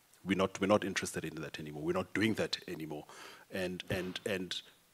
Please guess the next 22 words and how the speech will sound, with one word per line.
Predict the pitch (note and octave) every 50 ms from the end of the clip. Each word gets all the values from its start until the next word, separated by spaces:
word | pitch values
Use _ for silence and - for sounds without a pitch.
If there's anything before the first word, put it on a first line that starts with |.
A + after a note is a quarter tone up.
| _ _ - - - _ _ _ _ _ _ _ _
that's | - G#2+ G#2+ - - -
where | - A2 A2
the | G2+ G2+ A2 G2 F#2+ F#2+ G2 - - -
selfishness | - - - - C3+ C3+ C3 F#2+ - - - - - - - - - - - - A#3+ -
and | F#2 -
the | - - - _
crux | - - - C#4+ C#4 - - - - - - - - - - - - - -
of | G#2+ G#2 F#2+
the | G2+ G2+
selfishness | - - - A#2+ A#2 - - A2 - - G2+ F#2 E2+ - F2+
in | E2
this | F2+ F2 - -
lesson | F2+ E2+ - - D#2 C#2
actually | - - - - -
comes | - - G2+ F#2+ F2+ B2
in. | E3+ D3+ - - - - _ _ _ _ _ _ _ _ _ _ _ _ _ _ _ _ _ _ - -
And | - G2+ F#2
where | F2+ F#2 G#2
does | - - G2+ F#2 -
that | - F#2+ - -
come | - - - B2+
from? | - - - -